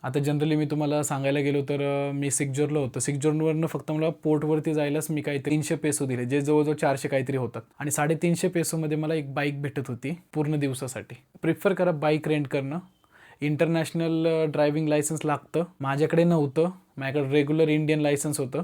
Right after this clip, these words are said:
ते पण माझ्याकडे नव्हतं. ते मी फेक दाखवलं होतं त्यांना आणि मी somehow मॅनेज केली होती. असं करू नका, माझ्याकडे तेव्हा लायसन्स नसल्यामुळे मला करावं लागलं. इंटरनॅशनल लायसन्स असेल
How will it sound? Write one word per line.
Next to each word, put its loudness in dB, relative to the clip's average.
ते 4
पण 4
माझ्याकडे 6
नव्हतं. 4
ते 4
मी 2
फेक 0
दाखवलं 4
होतं 2
त्यांना 2
आणि 0
मी 0
somehow -2
मॅनेज -2
केली 0
होती. -4
असं 0
करू 2
नका, 0
माझ्याकडे 2
तेव्हा 4
लायसन्स 2
नसल्यामुळे 0
मला -4
करावं 2
लागलं. -4
इंटरनॅशनल 0
लायसन्स 2
असेल -2